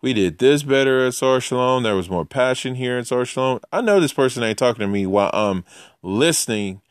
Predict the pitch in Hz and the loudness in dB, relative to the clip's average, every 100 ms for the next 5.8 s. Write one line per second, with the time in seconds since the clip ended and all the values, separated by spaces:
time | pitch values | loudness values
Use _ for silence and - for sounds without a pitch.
0 | _ - 139 113 98 90 127 170 110 92 | _ -8 -4 0 0 2 2 2 4 2
1 | 90 92 104 107 92 - 185 151 - 107 | 2 -2 -2 0 -2 0 2 2 2 0
2 | 95 92 151 131 82 82 156 123 85 80 | 2 0 -2 -2 -4 0 0 0 -2 -6
3 | - - - 220 240 247 254 254 185 156 | -18 -10 -2 0 2 2 4 2 2 2
4 | 139 131 123 - 175 160 120 107 92 80 | 2 0 -2 -2 -2 -2 -6 -6 -6 -8
5 | 87 120 170 160 180 117 92 90 | -4 -2 -2 -4 -4 -4 -8 -16